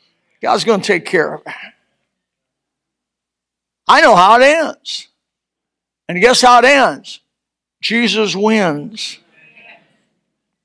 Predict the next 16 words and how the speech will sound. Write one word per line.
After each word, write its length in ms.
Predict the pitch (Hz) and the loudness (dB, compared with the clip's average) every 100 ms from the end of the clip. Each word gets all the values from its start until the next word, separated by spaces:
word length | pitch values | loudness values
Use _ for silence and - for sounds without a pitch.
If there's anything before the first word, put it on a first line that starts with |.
| _ _ _ | _ _ _
He 60 | 175 | -8
wins. 720 | 180 196 160 - _ - - _ _ _ _ _ _ _ _ - | -6 -4 -6 -12 _ -20 -20 _ _ _ _ _ _ _ _ 0
Righteousness 1000 | 208 240 240 214 - 208 190 - - - _ _ _ _ _ - | 2 2 0 0 0 0 0 -2 -4 -10 _ _ _ _ _ -4
wins 720 | 190 214 214 202 202 180 - _ _ _ _ | 0 2 0 -2 -4 -4 -8 _ _ _ _
over 540 | - 185 180 190 175 147 _ _ _ _ _ _ - | 0 0 4 2 2 -6 _ _ _ _ _ _ -2
wickedness, 880 | 185 - 202 151 143 - - - - _ _ _ _ - | -2 0 -2 -2 -10 -10 -10 -12 -16 _ _ _ _ -12
progressivism, 1080 | 180 135 196 185 208 165 156 143 - - _ _ _ _ _ _ _ _ - | -12 0 0 0 0 0 -2 -6 -8 -16 _ _ _ _ _ _ _ _ -12
and 80 | 165 | 0
all 200 | 170 202 | 2 4
that 160 | 190 | 4
other 240 | 190 185 165 | 2 0 -4
junk 500 | 165 160 127 - _ _ _ _ _ 156 | -6 -8 -8 -12 _ _ _ _ _ -2
out 220 | 156 - | -2 -2
there. 260 | 113 - _ _ _ _ _ _ _ _ 151 | -10 -10 _ _ _ _ _ _ _ _ -2
God 280 | 196 196 | 2 2
wins. 720 | 165 196 156 - _ - - | 0 -4 -4 -10 _ -14 -14